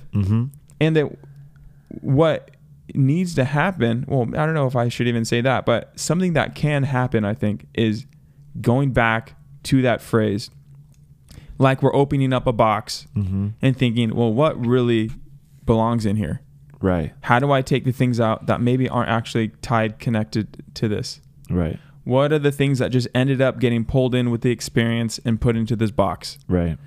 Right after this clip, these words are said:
Speaker 2: Maybe I need to unpack that. And maybe, maybe shame, maybe judgment isn't, it isn't specifically tied to purity culture.
Speaker 1: Right.
Speaker 2: Maybe, I mean, and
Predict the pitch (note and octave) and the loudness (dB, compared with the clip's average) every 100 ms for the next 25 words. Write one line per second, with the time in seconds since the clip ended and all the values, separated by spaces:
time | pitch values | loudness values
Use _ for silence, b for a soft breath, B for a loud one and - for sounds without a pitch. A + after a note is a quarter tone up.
0 | B B B - B2 B2+ C3 C3 B2 B2+ | B B B 0 2 2 2 2 0 0
1 | A#2+ A#2+ B2 G#2+ - G#2+ G#2+ - - - | -2 0 0 0 0 0 0 -6 -18 -20
2 | - - - - B2 A#2 A#2 A2+ B2 C3+ | -20 -20 -20 -2 0 2 2 2 2 2
3 | C#3 C3 - - - A#2+ B2+ D#3+ D3 - | 0 -2 -8 -20 -4 0 2 2 -2 0
4 | B2+ C3+ C#3 C#3 C#3 C3+ C#3 - A2 C3 | 0 2 0 0 -2 -4 -8 -4 -2 0
5 | A#2 A#2 B2 A#2 B2 - B2+ C#3 - A#2+ | 0 0 0 2 0 2 0 0 -4 -4
6 | B2 - C3 C#3+ - C#3+ C#3 C#3+ C#3 C#3 | -4 -2 -2 -2 -4 -4 -2 -2 0 -2
7 | - B2 C#3+ C3+ G#2+ - A2+ G2+ - G#2+ | -2 -2 -2 -2 -6 0 0 0 -2 -6
8 | - F#2+ - - F#2 F2+ E2+ D#2+ - B | -4 -6 -8 -8 -2 0 0 -4 -8 B
9 | B - B2 E3 F3 A#2 D3+ D3+ - - | B 0 2 2 2 2 2 0 -2 -2
10 | C#3+ C#3 | 0 0